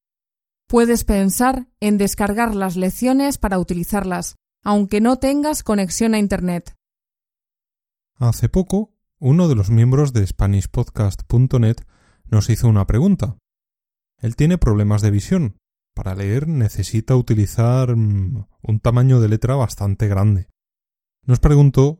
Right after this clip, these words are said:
Speaker 2: si en el audiobook se puede cambiar el tamaño de letra.
Speaker 1: En los audiobooks,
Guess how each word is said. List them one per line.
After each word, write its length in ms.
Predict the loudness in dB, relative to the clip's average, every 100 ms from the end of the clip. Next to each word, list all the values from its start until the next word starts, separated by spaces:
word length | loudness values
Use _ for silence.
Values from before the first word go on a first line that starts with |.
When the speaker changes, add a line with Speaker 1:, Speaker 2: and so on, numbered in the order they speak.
| _
Speaker 2:
si 140 | -4
en 120 | 0 2
el 100 | 2
audiobook 560 | 2 2 0 -2 -8 _ _
se 200 | -8 -4
puede 260 | 0 0 0
cambiar 320 | 0 2 0
el 180 | -2 -2
tamaño 460 | -2 0 2 2
de 140 | 0 0
letra. 360 | -2 -6 -12 _ _ _ _ _ _ _ _ _ _ _ _ _ _
Speaker 1:
En 140 | -2 0
los 200 | 0 -2
audiobooks, 640 | -2 0 0 0 -2 -10